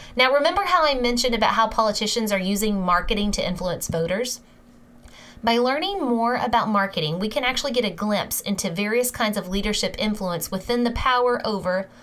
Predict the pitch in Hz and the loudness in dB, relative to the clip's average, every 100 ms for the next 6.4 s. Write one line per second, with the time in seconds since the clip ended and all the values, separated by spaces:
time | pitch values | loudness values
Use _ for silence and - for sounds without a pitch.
0 | - - 208 196 196 208 185 180 170 165 | -20 -4 -2 0 0 2 2 2 -2 -4
1 | - 180 156 - - - - - - - | -2 -2 -2 -6 -6 -6 -8 -10 -18 -20
2 | - - - - - 262 - 294 359 427 | -20 -20 -20 -4 2 2 4 0 2 0
3 | 427 349 240 196 208 294 320 285 220 180 | 0 2 2 4 2 0 -2 0 -2 0
4 | 175 185 - 196 196 - 175 160 160 156 | -2 -2 0 2 0 0 0 0 -2 -2
5 | 208 247 220 190 170 - 190 202 233 196 | 0 0 0 0 -2 -2 -4 -2 0 0
6 | 175 170 156 131 | 0 -2 -4 -6